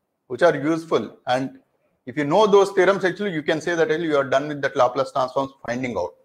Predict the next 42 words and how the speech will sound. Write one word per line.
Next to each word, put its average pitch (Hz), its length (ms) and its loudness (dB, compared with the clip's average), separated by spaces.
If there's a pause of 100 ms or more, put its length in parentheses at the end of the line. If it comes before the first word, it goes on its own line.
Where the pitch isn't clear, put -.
(160)
So 127 100 0
not 131 220 4
the 143 60 4
inverse 143 300 2
Laplace 135 320 2
transform, 139 400 -2
at - 140 -4
least. 165 200 -2 (540)
So - 120 -2
the 131 100 6
way 156 160 6
we 180 220 6
find 165 240 4
out 170 160 4
the 165 80 4
Laplace 156 400 4
transform 143 500 -2
mostly 185 500 -2
depends 156 500 -4
on 165 180 0
these 143 180 -6
theorems, 101 320 -8 (260)
right? 135 200 0 (420)
So 143 60 4
that 147 160 6
is 185 100 4
actually 160 340 2
if 139 80 -4
you 151 80 -2
multiply 165 460 0
with 160 180 -4
the 160 60 -4
t, 151 420 -4 (120)
the 131 80 0
function, 143 480 -2 (360)
then 131 160 -2
what 135 180 4
would 160 160 0
be 151 100 -2
the 143 120 6
Laplace 131 400 4
transform? 107 440 -4